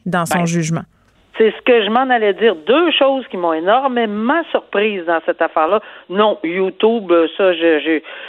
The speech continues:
Speaker 2: ben, peut-être Zoom, là,
Speaker 1: C'est
Speaker 2: oui, parce que
Speaker 1: particulier quand même.
Speaker 2: Est-ce que, est-ce que Zoom puis Teams, c'est mieux que YouTube? Puis, en tout cas, regarde, euh, on n'ira pas là-dedans, mais, mais moi, c'est bien particulier. Quand j'ai vu sur YouTube, je dis, ben voyons, comment je vais me connaître? En tout cas,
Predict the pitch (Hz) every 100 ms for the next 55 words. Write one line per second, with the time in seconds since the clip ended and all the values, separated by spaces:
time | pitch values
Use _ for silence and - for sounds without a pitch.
0 | - - 170 - - 202 180 139 135 190
1 | 285 262 240 247 233 392 427 165 440 233
2 | 220 427 339 196 190 208 302 - - -
3 | _ - - - 196 190 - 247 226 196
4 | - - 233 202 175 240 262 262 233 -
5 | 165 - 240 247 247 226 - - 190 185
6 | 190 226 240 180 196 190 - 240 240 185
7 | 180 170 - 165 139 160 156 147 143 156
8 | 156 165 185 170 156 254 311 208 170 -
9 | - - 190 220 285 240 175 226 220 170
10 | - 160 165 233 226 202 190 208 294 311
11 | 208 196 185 - 247 190 139 113 123 175
12 | 160 135 151 151 143 165 151 151 - -
13 | - -